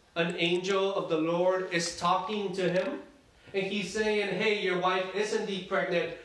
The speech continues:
but she did not cheat on you. This is a, this is a child coming from God. Take her and take the child and name him." If you were to name someone in ancient times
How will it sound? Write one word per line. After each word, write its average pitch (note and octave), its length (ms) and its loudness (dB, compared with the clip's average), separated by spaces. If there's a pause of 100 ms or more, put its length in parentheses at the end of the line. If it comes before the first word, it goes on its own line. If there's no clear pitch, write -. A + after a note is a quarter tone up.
but - 120 0
she G#3+ 240 -2
did F#3+ 160 0
not - 200 0
cheat A#3 220 -4
on F#3+ 160 2
you. E3+ 320 -2 (160)
This G3 160 2
is F#3+ 180 -2
a, G#3 60 2 (120)
this G3 200 0
is F#3+ 480 2 (220)
a E3 120 2
child G3+ 640 2
coming G3 380 0
from G3 360 0
God. F#3+ 440 2 (240)
Take B3+ 400 0
her G3+ 540 0 (180)
and F#3+ 180 0
take A3+ 300 0
the A#3+ 100 2
child F#3+ 680 0
and F#3 260 0
name A3+ 400 0
him." F#3+ 540 0 (160)
If G3 140 0
you A3+ 120 0
were A3+ 120 2
to G#3+ 160 0
name A3 400 2
someone G#3 460 2
in F#3 160 -2
ancient G3 380 0
times F#3+ 560 0